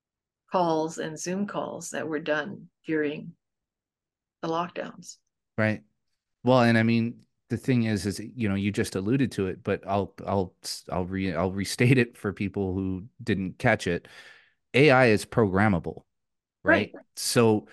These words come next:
Speaker 2: if you go to an A I doctor, you can't assume that that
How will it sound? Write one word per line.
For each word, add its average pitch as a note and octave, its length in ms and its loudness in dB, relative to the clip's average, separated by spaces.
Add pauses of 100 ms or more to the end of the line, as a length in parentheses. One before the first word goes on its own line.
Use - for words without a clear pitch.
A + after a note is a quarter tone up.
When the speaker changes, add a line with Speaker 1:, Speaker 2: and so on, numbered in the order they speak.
(400)
Speaker 2:
if G2+ 180 -8
you D3+ 140 0
go C3 260 8
to A2 160 6
an G2+ 180 0
A A2 220 0
I G2 160 0
doctor, G2 720 -2
you G2 260 -12
can't A#2+ 440 0
assume G#2 680 -2
that - 180 -16
that F#2 340 0